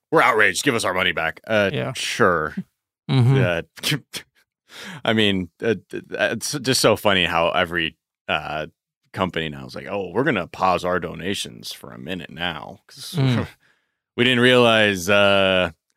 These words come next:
Speaker 1: we didn't realize that's what they were there for." You know, it's, like,
Speaker 2: <laughs>
Speaker 1: so stupid. It's like, yeah, you fund these people because they're gonna be votes that you need to protect your business interests. And now you're
Speaker 2: Mm-hmm.
Speaker 1: like, "Well, they did it in a way that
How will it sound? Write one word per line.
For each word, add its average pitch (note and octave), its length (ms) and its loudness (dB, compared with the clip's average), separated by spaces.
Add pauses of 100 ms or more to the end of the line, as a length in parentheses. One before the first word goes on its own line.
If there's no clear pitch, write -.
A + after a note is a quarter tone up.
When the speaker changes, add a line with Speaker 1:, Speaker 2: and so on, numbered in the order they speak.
(160)
Speaker 1:
we C3+ 80 4
didn't C#3+ 160 4
realize B2 460 6
that's A#2+ 280 0
what A#2+ 160 4
they A2+ 100 4
were F#2+ 140 2
there F#2+ 220 4
for." - 320 -12 (320)
You A2 100 0
know, F#2+ 120 4
it's, D#3+ 80 6
like, D3 140 6
Speaker 2:
<laughs> D3 140 4
Speaker 1:
so A2 240 8
stupid. F#2+ 680 0
It's F2+ 140 -6
like, G2+ 140 2
yeah, A2 120 4
you F#2+ 200 0
fund A#2 340 0
these F#2+ 180 -4
people F#2+ 260 -2
because F#2 360 -2
they're G2 140 0
gonna G2 200 0
be F#2+ 160 -2
votes F2+ 500 0
that B2+ 180 0
you F#2 140 -4
need F2+ 240 -4
to G2+ 60 -2
protect F#2 360 -4
your F2 120 -6
business F2+ 520 -4
interests. E2 600 -10
And G2+ 100 -2
now F#2+ 180 2
you're G#2 100 2
Speaker 2:
Mm-hmm. B2 100 2
Speaker 1:
like, A2+ 220 -2 (260)
"Well, A2+ 80 -2
they G#2 100 4
did F3 160 2
it A#2+ 40 -6
in G#2 40 -6
a E2+ 100 2
way A#2 300 4
that F2+ 300 0